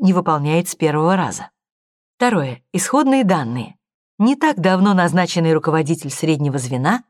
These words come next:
выдвинутый из числа успешных рядовых сотрудников с лидерским потенциалом. Зона развития.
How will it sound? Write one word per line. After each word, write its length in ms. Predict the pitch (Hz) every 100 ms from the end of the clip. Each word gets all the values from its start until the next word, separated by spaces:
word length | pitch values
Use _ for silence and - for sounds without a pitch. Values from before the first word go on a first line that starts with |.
| _ _ -
выдвинутый 760 | 151 262 240 269 262 262 254
из 240 | - 196
числа 440 | 190 196 190 233 254
успешных 560 | 185 - - 294 247 208
рядовых 380 | 202 165 156 147
сотрудников 640 | 156 - 262 262 254 - _ _ _
с 120 | -
лидерским 560 | 170 160 143 175 - 202
потенциалом. 760 | 214 202 190 160 117 95 - _ _ _ _ _ _ _ _ _ _ _ _ _ _
Зона 360 | 170 180 285 311
развития. 600 | 294 185 135 - 104